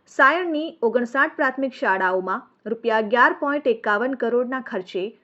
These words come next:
નવીન ઓરડાઓનું ઈ ખાતમુહૂર્ત કરવામાં આવ્યું છે.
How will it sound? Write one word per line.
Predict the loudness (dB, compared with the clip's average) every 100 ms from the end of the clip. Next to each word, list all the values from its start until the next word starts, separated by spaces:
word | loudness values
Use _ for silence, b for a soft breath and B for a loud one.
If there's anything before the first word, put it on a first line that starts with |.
| b -4
નવીન | 0 0 0 4
ઓરડાઓનું | 4 4 2 2 -2 -4
ઈ | -6 -8
ખાતમુહૂર્ત | -4 -4 -4 -4 -4 -4
કરવામાં | -6 -4 -4 -6
આવ્યું | -6 -10
છે. | -8 -8 -8